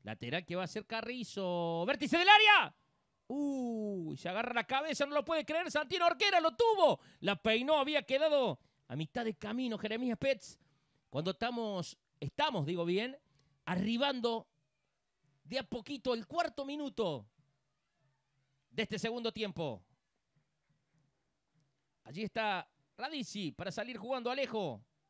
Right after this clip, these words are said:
Con garra derecha tirando sobre la mitad de la cancha. La domina Máximo Romero.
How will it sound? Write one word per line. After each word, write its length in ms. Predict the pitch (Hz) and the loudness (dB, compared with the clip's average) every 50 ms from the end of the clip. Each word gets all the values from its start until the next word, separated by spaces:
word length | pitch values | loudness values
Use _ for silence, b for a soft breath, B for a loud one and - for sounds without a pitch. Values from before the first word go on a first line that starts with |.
| _ _ _ _ _ _ _ _ _ _ _ | _ _ _ _ _ _ _ _ _ _ _
Con 160 | - 104 113 | -16 -12 -10
garra 240 | 170 208 226 196 165 | -8 -6 -6 -6 -6
derecha 340 | 160 180 214 208 - 190 | -6 -6 -6 -6 -8 -10
tirando 320 | - 165 165 208 226 220 208 | -8 -8 -8 -8 -8 -8 -8
sobre 220 | - 190 180 175 | -8 -8 -8 -8
la 80 | 175 170 | -8 -8
mitad 200 | 170 - 220 226 | -8 -6 -6 -6
de 80 | 233 | -6
la 100 | 226 220 | -6 -8
cancha. 340 | - 233 233 226 - - 180 | -6 -6 -8 -6 -6 -6 -4
La 80 | 170 170 | -2 -2
domina 360 | 170 165 175 220 233 226 226 | -2 -2 -4 -4 -4 -4 -4
Máximo 640 | 226 - - - - 196 185 175 160 143 135 135 131 | -6 -6 -8 -8 -8 -6 -4 -2 -2 -2 -2 -4 -2
Romero. 840 | 135 175 240 233 220 254 285 277 254 226 202 185 170 160 143 131 - | -2 -2 -2 -2 -2 -2 -2 0 0 2 2 2 2 0 -2 -4 -6